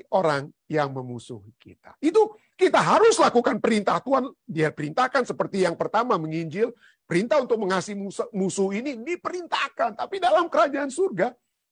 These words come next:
tidak akan lagi. Kenapa? Dalam kerajaan surga tidak ada lagi orang yang memusuhi kita. Hanya orang-orang yang mengasihi kita. Oleh sebab itulah, menginjil dan mengasihi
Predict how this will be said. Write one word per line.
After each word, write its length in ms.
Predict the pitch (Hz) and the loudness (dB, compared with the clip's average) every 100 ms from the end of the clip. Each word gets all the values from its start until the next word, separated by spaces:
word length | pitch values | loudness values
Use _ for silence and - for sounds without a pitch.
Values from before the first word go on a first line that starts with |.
| _ _ | _ _
tidak 320 | 269 269 247 | -6 -4 -4
akan 100 | 247 247 320 | -2 -2 -4
lagi. 80 | |
Kenapa? 400 | 202 320 - 240 | -2 0 2 0
Dalam 240 | 247 262 285 | 2 2 0
kerajaan 320 | 302 285 247 | -4 -6 -8
surga 160 | 285 359 | -6 -6
tidak 320 | 262 226 233 | -2 -2 0
ada 80 | 254 | -4
lagi 160 | 254 | -4
orang 320 | 233 254 269 | -6 -6 -6
yang 80 | 247 | -8
memusuhi 560 | 247 254 226 269 233 220 | -6 -8 -8 -6 -6 -6
kita. 400 | 262 269 214 175 _ _ - | -8 -8 -10 -10 _ _ -2
Hanya 240 | 269 269 | 0 0
orang-orang 560 | 226 208 214 233 247 220 | 0 -2 -2 -2 -2 -2
yang 160 | 208 208 | -4 -4
mengasihi 720 | 185 185 175 156 147 151 139 139 | -4 -4 -4 -4 -4 -6 -10 -10
kita. 480 | 113 107 - 107 _ _ _ - | -14 -14 -12 -14 _ _ _ 0
Oleh 240 | 320 311 | 0 2
sebab 160 | 240 190 | 2 2
itulah, 320 | 214 214 151 - _ _ - | 0 -2 -2 -2 _ _ 0
menginjil 800 | 202 208 381 349 170 180 185 165 | 2 2 0 0 -2 0 0 0
dan 320 | 143 370 359 | 0 0 -2
mengasihi 800 | 349 285 226 208 226 143 117 | -6 -4 -6 -4 -6 -6 -10